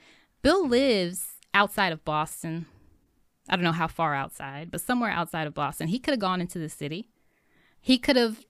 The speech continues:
done all types of things. But the, the person that Bill was, his personality, his proclivities, the type of life that he chose for himself, I think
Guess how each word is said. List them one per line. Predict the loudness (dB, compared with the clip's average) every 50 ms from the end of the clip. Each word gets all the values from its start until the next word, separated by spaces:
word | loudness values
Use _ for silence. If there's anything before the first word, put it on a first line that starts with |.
| -14 -4 0
done | 2 2 4 2 2
all | 2 0 0 0
types | 0 -2 -2 -2 -4
of | -8 -8
things. | -8 -10 -10 -10 -12 -14 -18 _ _ _ _ _ _ _ -14
But | 0 4 6 8 8 8 6 4 0 _ _ _ _ _ _ _ _ _ _ _ _ _ _ _ _ _ _ _ _ _ _ _ _ _ _ -4
the, | 0 4 4 4 4 2
the | -2 -4
person | -2 0 2 2 2 2 2 0 -2
that | -2 -2 -2 -2
Bill | 0 0 0 0
was, | 0 -2 -2 -2 -4 -6 -6
his | -8 -8 -6
personality, | -4 -4 -4 -4 -4 -4 -2 -2 0 0 0 -2 -2 -4
his | -6 -8 -10
proclivities, | -10 -10 -12 -8 -4 -2 -2 -2 -2 -2 -4 -2 -4 -4 -6 -8 -12 -20 _ _ _ _ _ _ _ _ _ _ _ _ _ _ _ _ _ _ _ _ _ _ -6
the | -2 -2 -2
type | -2 -2 -4 0 2 4 4 4 2 0 -6 -4 0
of | 2 4 4 4 2 2 -2 -4 -10 -14 -20 -20 _ _ _ _ _ _
life | -4 2 4 6 6 6 4 2 -2 -4
that | -6 -4 -4
he | -6 -6
chose | -6 -6 -4 -2 0 0 0 0 0 -2 -4
for | -4 -4 -2
himself, | -2 -4 -4 -4 -2 -2 -2 -2 -4 -6 -10 -16 -20 _ _ _ _ _ _ _ _ _ _ _ 4
I | 4 4 4
think | 2 0 0 2 2 0 -2 -4